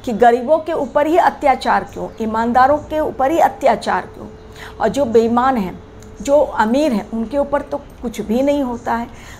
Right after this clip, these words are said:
अब ये जो समय है, मैंने कहा था cleansing process के तहत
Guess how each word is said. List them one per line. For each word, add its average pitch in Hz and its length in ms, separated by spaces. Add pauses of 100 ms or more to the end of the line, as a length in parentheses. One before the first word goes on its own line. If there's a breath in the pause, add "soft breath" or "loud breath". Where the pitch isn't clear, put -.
(120)
अब 339 200
ये 269 160
जो 240 180
समय 208 320
है, 233 160
मैंने 196 260
कहा 190 300
था 247 140 (140)
cleansing 302 480
process 220 480
के 226 140
तहत 180 320